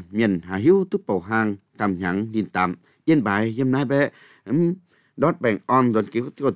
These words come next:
tiểu công, đại bé suy cháo tàu thuất, rồi nản. Những con xe, yết kiểu có diệm bánh tàu, yếm miền,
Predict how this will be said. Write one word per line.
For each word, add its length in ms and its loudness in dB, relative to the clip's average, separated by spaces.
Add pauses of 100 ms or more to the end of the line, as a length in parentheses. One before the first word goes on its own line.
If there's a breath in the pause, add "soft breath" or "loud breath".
(140)
tiểu 240 2
công, 360 2
đại 140 0
bé 220 2
suy 240 0
cháo 240 0
tàu 120 -4
thuất, 280 -4
rồi 140 0
nản. 240 -6 (500)
Những 120 0
con 160 2
xe, 340 4
yết 180 -2
kiểu 120 -4
có 100 0
diệm 240 0
bánh 120 -2
tàu, 360 -2 (140)
yếm 200 0
miền, 240 0